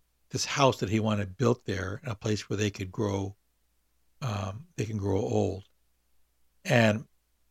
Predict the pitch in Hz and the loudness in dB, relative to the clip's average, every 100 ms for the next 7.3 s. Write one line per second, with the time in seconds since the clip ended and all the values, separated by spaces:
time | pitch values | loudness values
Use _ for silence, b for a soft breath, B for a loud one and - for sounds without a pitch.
0 | _ _ _ _ _ - 147 123 95 104 | _ _ _ _ _ 2 4 4 4 8
1 | 147 135 - - - 120 104 104 123 117 | 10 10 8 -6 -4 -2 2 6 6 6
2 | 113 101 98 98 104 101 190 117 101 - | 2 0 4 6 6 4 -2 -2 -2 -4
3 | - 123 - - 110 117 - 120 110 98 | -6 -6 -4 -4 -4 -6 -6 -4 -2 -4
4 | 95 _ _ _ _ - 131 104 104 107 | -8 _ _ _ _ -6 -2 -2 -2 -6
5 | - _ _ 214 196 220 170 104 95 95 | -8 _ _ 0 6 8 6 2 0 -2
6 | - 101 - 113 - 117 104 101 104 190 | -2 -2 0 0 0 -4 -6 -6 0 2
7 | 113 98 | 2 0